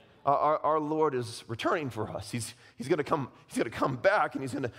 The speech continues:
call us home. And in that day, Paul says, "I'm sure of this, that he's gonna look at me, he's gonna look at the church in Philippi, and he's gonna say, 'Look at you. Well done, good and faithful servant. You have been perfected.'"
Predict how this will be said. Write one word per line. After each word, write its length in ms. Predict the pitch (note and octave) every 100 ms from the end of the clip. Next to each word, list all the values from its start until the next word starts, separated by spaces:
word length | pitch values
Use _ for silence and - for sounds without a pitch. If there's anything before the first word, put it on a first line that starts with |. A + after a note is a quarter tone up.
| -
call 320 | - G3 F#3
us 100 | C#3+
home. 420 | - F#3+ F3 D#3 C3
And 120 | C3+
in 280 | C#3 G#3 G#3
that 340 | E3 - C3
day, 540 | A#2 B3 A3 D3 C3+ D3+
Paul 220 | - E3+
says, 300 | D#3 D3+ A#2 -
"I'm 220 | D#3+ D3+
sure 440 | - - C4 A#3 D#3+
of 160 | A#2+
this, 340 | B2 A#2 A#2 - - -
that 100 | D3+
he's 100 | D#3+
gonna 140 | D3+
look 560 | C#3 D#3+ B3+ D4 C#4+ D#3
at 240 | B2+ A2
me, 400 | A#2 A#2 A2 A2 -
he's 160 | - C#3+
gonna 140 | E3
look 320 | D#3+ G3 C4+
at 80 | D#3
the 80 | D#3
church 340 | - G3+ F3+
in 80 | C#3+
Philippi, 420 | - A#3+ G#3+ C#3
and 160 | A#2+ A#2+
he's 100 | A#2+
gonna 140 | - A#2
say, 260 | B2 G#2+
'Look 380 | G#2 A2 C3 C#3+
at 180 | G#2+ -
you. 400 | G2 G2+ F#2 F2 - _ _ _
Well 260 | B2 D3+
done, 460 | C3 A#2 A2+ G#2+ F#2+ F2
good 180 | B2
and 140 | A2 G2+
faithful 420 | - G#2 G#2 -
servant. 460 | - F#2 F2+ E2+ - _ - _ -
You 160 | B2+
have 120 | B2+
been 200 | F#2+ A#2
perfected.'" 960 | G#2 E2 - - - G#2+ F#2 - D#2 D#2